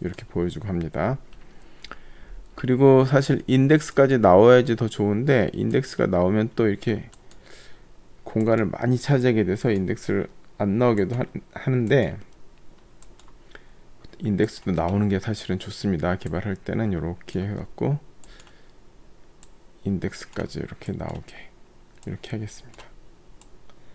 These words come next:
근데 우리 지금 기말고사에서는 제가 인덱스까지 나오게 하라 뭐 그런 말은 없었으니까 그냥 그거는, 어, 안 해도 괜찮은 걸로 그렇게 가겠습니다.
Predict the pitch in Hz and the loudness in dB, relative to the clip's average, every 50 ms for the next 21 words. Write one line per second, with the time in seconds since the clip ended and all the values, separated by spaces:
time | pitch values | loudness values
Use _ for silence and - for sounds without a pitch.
0 | - - - - - 117 110 104 110 113 120 120 113 - - - - - - - | -20 -20 -14 -6 -2 0 0 2 2 4 4 4 4 2 0 -6 -14 -18 -16 -10
1 | - 113 95 107 98 90 - - - - - - - - - - - - - - | -8 -6 -4 -2 -2 -4 -4 -8 -16 -20 -20 -20 -20 -20 -20 -20 -20 -20 -20 -20
2 | - - - - - - - - - - - - - - - - - - - - | -20 -20 -20 -20 -20 -20 -20 -20 -20 -20 -20 -20 -20 -20 -20 -20 -20 -20 -20 -20
3 | - - - - - - - - - - 104 107 110 110 101 110 110 - 113 104 | -20 -20 -20 -20 -20 -20 -20 -14 -4 0 2 4 4 4 2 0 0 0 0 0
4 | 107 - 107 104 104 104 - 101 85 78 85 95 92 101 107 - - - - 104 | 0 0 -2 -2 -2 -4 -2 -4 -2 -2 0 0 0 -2 -2 -4 -6 -6 -2 -2
5 | 101 92 98 87 85 85 87 90 82 98 117 123 101 101 90 80 - - - 90 | -2 0 0 -2 0 0 0 -2 -2 -2 -4 -2 -4 -4 -4 -4 -6 -4 -4 -2
6 | 92 90 92 92 78 71 - - 90 82 - - - 82 - - 113 110 - 98 | -2 -2 -2 -2 -4 -6 -8 -8 -10 -10 -8 -8 -6 -4 -2 -2 -2 -4 -4 -6
7 | - - - - - 90 85 87 92 90 85 - - - - - - - - - | -8 -8 -8 -6 -6 -4 -4 -2 -2 -4 -4 -8 -10 -18 -20 -18 -18 -18 -18 -20
8 | - - - - - - - - - - 87 90 - - - 101 98 95 98 107 | -20 -20 -20 -20 -20 -20 -20 -18 -16 -14 -14 -14 -12 -10 -6 -4 -4 -2 -4 -4
9 | 98 - 92 87 - - 98 95 90 87 92 92 104 123 135 - - - - - | -6 -6 -6 -6 -4 -4 -4 -4 -2 -4 -4 -2 -2 -4 -4 -6 -10 -16 -20 -18
10 | - - - - - - - 90 - - - - - - - - | -16 -16 -16 -16 -18 -14 -12 -10 -10 -10 -12 -16 -18 -18 -20 -18